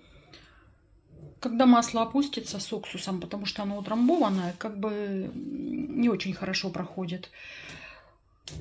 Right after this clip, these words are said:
Вот так покатаете сбоку на бок, чтобы все распределилось. И убираете в холодильник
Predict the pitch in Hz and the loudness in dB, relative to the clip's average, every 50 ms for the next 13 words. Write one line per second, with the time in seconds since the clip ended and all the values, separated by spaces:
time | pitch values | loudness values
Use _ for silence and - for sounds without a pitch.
0 | - - - 226 220 226 220 220 - - 226 - 226 - - 226 214 208 202 208 | -14 -8 -6 -2 2 4 2 4 2 0 0 0 0 2 2 2 2 2 0 -2
1 | 214 196 185 180 196 214 208 - 226 214 220 247 269 269 220 185 - - - - | -2 -2 -2 0 0 0 0 0 -2 2 4 4 6 6 4 2 -2 -6 -12 -14
2 | - - - - - - _ _ _ - - - _ _ _ _ _ - - - | -16 -20 -20 -20 -20 -20 _ _ _ -20 -20 -20 _ _ _ _ _ -12 -10 -8
3 | 190 185 202 202 - 247 220 208 202 202 - - 202 196 190 214 220 202 202 196 | -6 -6 -4 -4 0 0 0 0 0 -2 -4 -4 -4 -2 -2 -2 -2 -2 -2 -2
4 | 185 180 180 - - - - - - - - - - - _ - 247 247 240 196 | -2 -4 -4 -6 -6 -8 -10 -14 -20 -20 -20 -20 -20 -12 _ 8 10 10 10 10
5 | 220 240 247 240 233 233 233 - 226 - - 240 214 220 226 220 220 269 302 302 | 10 8 10 10 8 6 4 0 -2 0 0 0 2 2 2 4 6 8 10 10
6 | 269 202 - - - - | 10 8 6 2 -2 -10